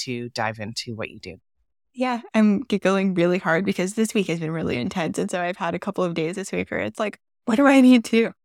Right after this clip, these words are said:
Speaker 2: Sometimes it's
Speaker 1: Yeah.
Speaker 2: as simple as, I actually posted this on my Instagram stories. I just, like, shook out myself, like, sitting on the couch. I was just like, "Ah."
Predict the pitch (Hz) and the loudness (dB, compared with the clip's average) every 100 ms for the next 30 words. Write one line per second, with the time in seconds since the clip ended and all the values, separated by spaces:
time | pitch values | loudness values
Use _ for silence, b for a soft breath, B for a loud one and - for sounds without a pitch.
0 | _ _ _ - 233 269 339 330 269 233 | _ _ _ -2 -2 0 -2 -2 -2 -2
1 | - 196 202 190 170 175 175 180 - 175 | 0 0 0 0 -2 -4 -4 -4 -4 -4
2 | - 185 196 190 - - 208 196 190 - | -4 -6 -6 -4 -6 -6 -8 -6 -8 -4
3 | 190 180 196 - 185 190 202 _ 196 202 | -4 -2 -6 -4 -2 -2 -4 _ 2 2
4 | 220 - 233 208 _ - - 190 - _ | -2 -2 -6 -6 _ -10 -6 -8 -10 _
5 | _ - - - _ - 226 220 233 247 | _ 0 0 -4 _ -4 -2 -2 -4 -4
6 | - 214 202 202 208 220 214 311 - 190 | -4 -2 -2 -2 -2 -4 -6 -10 -8 -8
7 | 214 214 214 220 196 269 311 | -6 -8 -6 -4 -2 0 0